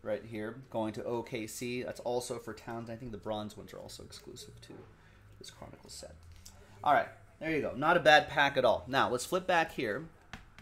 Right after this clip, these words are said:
Did I clear out the list from the other break? Yeah, I did. Okay, so we've got some new dice set up. So everyone from Townsend down to Townsend and everyone in between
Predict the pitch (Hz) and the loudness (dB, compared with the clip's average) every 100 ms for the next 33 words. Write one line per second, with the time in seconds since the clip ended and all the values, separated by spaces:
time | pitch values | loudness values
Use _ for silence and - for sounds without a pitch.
0 | - - - - - - - - 127 135 | -20 -20 -20 -20 -20 -20 -20 -18 -14 -12
1 | - 151 151 135 139 - 143 143 147 143 | -10 -10 -10 -8 -8 -10 -12 -12 -12 -12
2 | 143 - 151 - - - - - - - | -12 -12 -12 -14 -20 -20 -20 -20 -20 -18
3 | 107 - 107 113 - 113 139 131 127 - | -14 -10 -6 -6 -4 -4 2 2 2 2
4 | 117 131 - 131 131 123 151 165 165 - | 4 4 2 -4 2 4 4 2 0 -2
5 | 135 - 160 190 190 190 165 151 135 - | -6 2 4 4 0 0 2 0 0 0
6 | 185 196 131 147 196 - - - - - | 2 2 0 -4 -6 -12 -20 -20 -20 -20
7 | - - - 131 156 160 156 151 139 208 | -20 -20 -8 0 0 2 0 0 -4 -2
8 | 170 127 190 | 0 0 -4